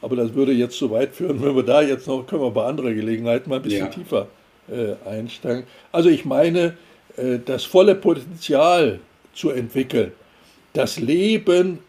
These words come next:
Speaker 1: besser machen, das ist der Sinn der Evolution, das ist unser Auftrag, den wir auf dieser Welt haben. Und wenn man
Speaker 2: Mhm.
Speaker 1: sich da auf den Weg macht, dann fühlt man sich auch froh und glücklich.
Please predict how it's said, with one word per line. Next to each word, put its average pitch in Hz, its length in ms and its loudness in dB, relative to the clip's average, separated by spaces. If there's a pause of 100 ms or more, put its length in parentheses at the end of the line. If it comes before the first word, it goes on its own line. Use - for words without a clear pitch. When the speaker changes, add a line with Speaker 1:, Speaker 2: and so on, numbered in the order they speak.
(160)
Speaker 1:
besser 196 360 2
machen, 107 400 -6
das 135 200 -4
ist - 200 -14
der 143 120 2
Sinn 185 240 0
der 147 180 4
Evolution, 156 800 -2
das 147 180 -4
ist 147 220 -12
unser 196 360 -2
Auftrag, 156 520 0
den 135 160 -6
wir 135 140 0
auf 120 100 -6
dieser 151 300 -4
Welt 107 260 -6
haben. 120 560 -4 (180)
Und 123 80 -14
wenn 147 120 -2
man 147 120 0 (120)
Speaker 2:
Mhm. - 40 -20
Speaker 1:
sich 170 360 -4
da 156 100 -2
auf 156 140 -2
den 131 180 -8
Weg 156 240 -6
macht, 160 260 -6
dann 147 120 -8
fühlt 220 280 -6
man 147 120 -8
sich - 280 -14
auch 113 260 -2 (600)
froh 127 260 2
und 117 260 -8
glücklich. 120 580 -8